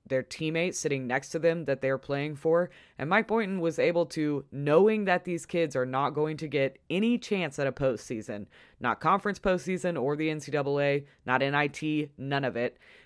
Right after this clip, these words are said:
was able to take that team to a five hundred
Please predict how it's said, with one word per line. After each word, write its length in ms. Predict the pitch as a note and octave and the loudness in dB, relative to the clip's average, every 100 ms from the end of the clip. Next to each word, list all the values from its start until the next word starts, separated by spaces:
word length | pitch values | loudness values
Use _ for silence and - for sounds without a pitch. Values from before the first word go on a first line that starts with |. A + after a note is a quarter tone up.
| _ _ | _ _
was 180 | D3 D3 | 0 2
able 260 | C#3+ F#3 F#3+ | 4 4 2
to 180 | G3 D3+ | -2 -6
take 280 | - F3+ F3 | -2 -4 0
that 260 | D#3+ C#3+ | 0 0
team 380 | - D#3+ D3+ C#3 - _ - | -4 -6 -6 -8 -14 _ -8
to 260 | D3+ D3 - | -2 0 2
a 180 | C3+ | 2
five 480 | C3+ - C#3 C#3+ C#3+ | 2 -2 0 2 0
hundred 480 | C3+ C#3 C3+ C3 | -2 -4 -2 -2